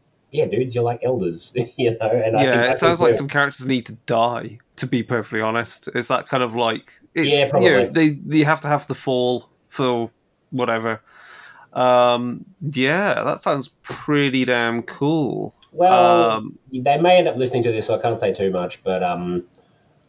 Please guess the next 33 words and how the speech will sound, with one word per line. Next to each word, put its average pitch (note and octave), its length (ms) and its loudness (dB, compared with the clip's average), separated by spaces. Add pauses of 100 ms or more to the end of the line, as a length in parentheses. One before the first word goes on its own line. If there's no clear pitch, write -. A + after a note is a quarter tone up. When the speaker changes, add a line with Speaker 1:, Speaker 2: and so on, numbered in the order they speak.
(320)
Speaker 1:
I G#2+ 100 -2
had D3+ 180 -2
to E3+ 100 -2
come D3 320 -4
up B2 220 -4
with, A2 420 -2
initially, E3 800 0
they C3+ 140 0
have E3+ 180 0
run D#3+ 180 0
into C#3+ 200 -2
the B2 100 -2
Second A#2 380 -2
Inquisition F#2+ 760 -4 (380)
about G#2 220 -2
halfway A2 340 0
through G2+ 160 -6
the F#2+ 100 -2
story, F#2 480 0 (380)
and G#2+ 100 -2
I G#2 60 -2
had B2 200 -2
to A#2+ 100 0
fudge C3+ 420 -2
it A#2 100 0
a A#2 60 -4
fair G2+ 320 0
bit G2 240 -2
because - 300 -6
the F#2 60 -4
book - 340 -6
wasn't - 360 -4 (160)
out. - 300 -10